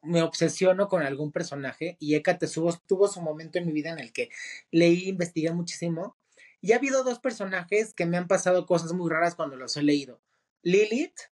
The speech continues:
de, de la Biblia, que según fue la primera esposa de Adán, y Hécate. Cuando yo las estuve leyendo,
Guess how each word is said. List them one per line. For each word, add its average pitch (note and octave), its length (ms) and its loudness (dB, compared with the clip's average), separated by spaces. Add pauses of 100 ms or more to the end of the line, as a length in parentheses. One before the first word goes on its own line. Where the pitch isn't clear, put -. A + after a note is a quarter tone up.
(160)
de, C3+ 180 -2
de C3 120 -2
la C3 160 -2
Biblia, D#3+ 340 6
que - 80 -16
según C#3 300 -2
fue D#3+ 80 2
la D#3 100 4
primera C3+ 300 0
esposa C#3 320 0
de C3+ 80 6
Adán, A#2+ 340 -2 (760)
y F3+ 180 4
Hécate. C#3+ 520 -2 (160)
Cuando E3 300 2
yo G3+ 160 6
las A#3+ 140 4
estuve F#3+ 260 -2
leyendo, D#3 440 0